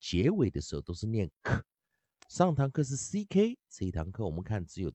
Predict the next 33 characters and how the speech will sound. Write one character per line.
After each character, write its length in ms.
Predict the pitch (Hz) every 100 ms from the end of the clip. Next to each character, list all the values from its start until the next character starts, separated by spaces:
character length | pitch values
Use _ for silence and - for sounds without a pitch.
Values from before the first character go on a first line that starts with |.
| _
单 340 | 151 214 269
独 240 | 185 120 123
一 100 | 120
个 160 | 107
C， 880 | 95 - - - - - 196 220 - _ _ _ _ _ _ _ _ _ _ -
单 200 | 214 269
独 140 | 233
一 80 | 226
个 140 | 208
C 260 | 190 - 202
的 100 | 180
生 280 | 147 170 180
词 340 | - 120 135 - _
不 120 | - 78
是 160 | 90
常 300 | 82 - 95
常 240 | 110 87 110
出 180 | 131
现， 320 | 151 - 190 - _ _ _ _ _
复 180 | 302 269
数 160 | 254 226 _ _ _ _ _ _ -
也 100 | 80
替 200 | - 71
它 200 | 67 76
加 180 | - 80
上 180 | 92 -
S， 480 | 156 190 131 - - _ _ _
所 180 | - 85
以 40 |
还 180 | - 92
是 160 | 151 226
一 140 | 220
样， 200 | 269